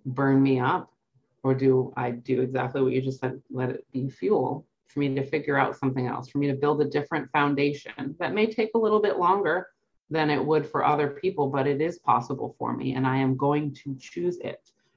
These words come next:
versus choosing to self-destruct and, you know, I'm gonna say it, giving the people who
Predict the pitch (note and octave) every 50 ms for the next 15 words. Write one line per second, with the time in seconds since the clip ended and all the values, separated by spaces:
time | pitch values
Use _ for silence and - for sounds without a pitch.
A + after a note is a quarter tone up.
0 | _ _ _ _ - C3+ C3 C3 C#3+ D3+ C#3+ C3+ C3 - B2 A#2+ C3 C3+ - -
1 | - _ - - - - F3+ F#3 G3 F#3 F3 C#3 - - - _ _ _ - -
2 | - D3 D#3 D3+ - _ - - C#3+ - - C#3+ C#3+ C#3 - - C3+ - - -
3 | D#3 C#3+ - - - - - - _ _ _ _ _ _ _ _ - C#3+ D3 C#3+
4 | C3+ C3+ C3+ C3+ C3+ C3+ C3+ C3+ C3 - _ _ _ _ _ - D3+ D3+ C3+ C3
5 | C#3+ - - - _ _ _ _ _ _ - - - - - _ _ _ _ -
6 | - - D3+ D#3 D#3+ F3+ F3+ F3+ - F#3+ E3+ F3 F#3 - _ _ _ _ - F3+
7 | F3+ F3+ F#3 E3 D#3 E3 F#3 G3 G3+ - - - D#3+ D3 - - D3+ - D#3+ D#3+
8 | D3 C#3 D#3 D3 C#3+ C#3+ C#3 D3